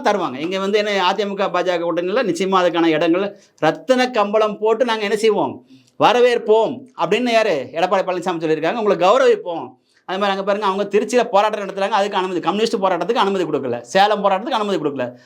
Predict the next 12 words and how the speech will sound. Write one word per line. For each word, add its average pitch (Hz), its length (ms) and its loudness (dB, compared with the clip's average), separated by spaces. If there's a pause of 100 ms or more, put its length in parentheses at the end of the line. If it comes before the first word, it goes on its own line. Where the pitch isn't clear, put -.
(100)
திருமாவளவன் 233 500 2
சொல்றாரு, 180 320 0
"அ, 123 140 -6
போலீஸ் 196 360 0
அராஜகம் 175 380 0
அதிகமா 170 320 -2
இருக்கு, 156 200 -2
எங்களுக்கு 175 260 -2
போராட்டத்துக்கு 165 380 0
என்ன 170 80 0
செய்ய 175 140 -4
மாட்டாங்க, 156 280 0